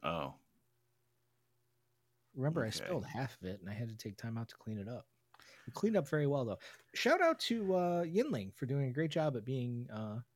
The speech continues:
Speaker 2: moppable. It's a very
Speaker 1: <laughs>
Speaker 2: moppable beer.
Speaker 1: I'm sure that they're, uh, very happy with that assessment. Yes, uh, our boys have been, our boys down in R and D have been working very hard on the moppability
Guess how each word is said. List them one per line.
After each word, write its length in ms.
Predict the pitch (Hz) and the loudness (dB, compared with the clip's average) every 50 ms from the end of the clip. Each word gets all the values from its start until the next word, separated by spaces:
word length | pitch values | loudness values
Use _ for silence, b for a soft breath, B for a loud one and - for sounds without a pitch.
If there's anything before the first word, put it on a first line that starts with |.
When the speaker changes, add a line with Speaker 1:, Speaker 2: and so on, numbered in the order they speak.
| - 120 | -4 0
Speaker 2:
moppable. 580 | 123 147 208 254 - - 113 - - - - _ _ _ _ _ _ _ - | 0 2 2 2 0 -2 -4 -6 -8 -14 -16 _ _ _ _ _ _ _ -8
It's 140 | 151 147 160 | -8 -4 -2
a 40 | |
very 200 | 156 190 220 202 | -2 0 2 2
Speaker 1:
<laughs> 0 | |
Speaker 2:
moppable 640 | 156 131 123 120 120 160 180 - 147 135 135 131 123 | 4 4 2 2 0 0 -2 -2 -2 0 0 0 0
beer. 340 | 123 147 151 110 78 - - _ _ - - - - _ _ _ _ _ _ _ _ _ _ _ _ _ _ _ _ _ - - B B B B B B 139 B B B B B B | 0 -2 -2 -2 -6 -8 -10 _ _ -16 -14 -14 -14 _ _ _ _ _ _ _ _ _ _ _ _ _ _ _ _ _ -20 -16 B B B B B B -12 B B B B B B
Speaker 1:
I'm 240 | 135 - - 156 | 0 2 2 0
sure 600 | - - - - - - - 202 165 127 107 110 - B B B B B B B B - | 2 2 2 2 2 6 8 8 8 8 4 2 0 B B B B B B B B 0
that 140 | 131 117 | 0 4
they're, 380 | - 117 110 107 107 107 110 107 | 8 8 8 8 8 8 8 8
uh, 400 | 104 101 101 104 101 98 - 90 | 8 8 6 6 6 4 2 0
very 400 | 107 - 113 117 117 113 107 101 | -4 -2 0 0 2 4 4 4
happy 380 | 139 170 101 101 - - 104 101 | 4 4 2 2 2 0 -2 0
with 160 | 101 92 82 | 0 0 2
that 160 | - 92 90 | 4 4 6
assessment. 640 | 90 87 - - 92 85 87 - 90 85 78 71 - _ _ _ _ _ _ _ _ _ _ _ b b b b b b b b b _ - | 6 6 4 4 4 4 2 0 0 -2 -6 -6 -10 _ _ _ _ _ _ _ _ _ _ _ b b b b b b b b b _ 0
Yes, 280 | - 139 123 - - - | 4 4 4 4 4 2
uh, 240 | 95 90 87 87 85 | 4 2 4 4 2
our 140 | 85 80 | 2 0
boys 460 | 78 - 98 120 135 98 82 85 85 - | 0 0 0 2 2 2 2 2 2 0
have 300 | 87 82 82 80 - - | 0 -2 -8 -10 -10 -4
been, 380 | - 90 87 87 87 85 87 B B B B B | -2 -2 -2 -2 -4 -8 -8 B B B B B
our 80 | 65 - | -6 0
boys 260 | - 139 175 147 - | 2 2 4 4 6
down 200 | - 131 127 110 | 6 6 6 6
in 80 | 101 101 | 6 4
R 120 | 104 101 | 4 4
and 100 | 92 90 | 4 2
D 100 | 98 107 | 0 0
have 100 | 95 85 | 0 0
been 140 | 85 87 90 | -2 -4 -4
working 260 | 95 98 95 98 90 90 | -4 -4 -4 -4 -2 2
very 200 | 110 110 95 85 | 2 2 2 4
hard 220 | 92 95 95 90 | 2 2 2 2
on 80 | 87 85 | 0 -2
the 60 | 85 | -2
moppability 800 | 90 95 92 - - - 98 98 104 107 104 110 110 110 107 | 0 0 0 0 -4 -4 -2 0 0 2 0 0 -2 -2 -4